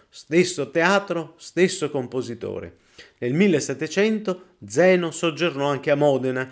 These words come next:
su invito del duca Rinaldo d'Este, per redigere il testo di una festa d'armi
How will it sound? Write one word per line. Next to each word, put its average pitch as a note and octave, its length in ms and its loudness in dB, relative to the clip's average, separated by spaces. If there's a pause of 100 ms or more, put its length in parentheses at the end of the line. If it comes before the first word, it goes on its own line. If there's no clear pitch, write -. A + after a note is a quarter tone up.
(160)
su - 160 -4
invito G3 480 2
del D#3 240 0
duca D#3+ 440 4
Rinaldo D3 520 2
d'Este, C#3+ 580 0 (200)
per B2 180 -4
redigere D3 480 2
il C#3+ 100 -2
testo G3+ 440 2
di C#3 100 -2
una A#2+ 160 -4
festa D3 460 -2
d'armi F3 560 0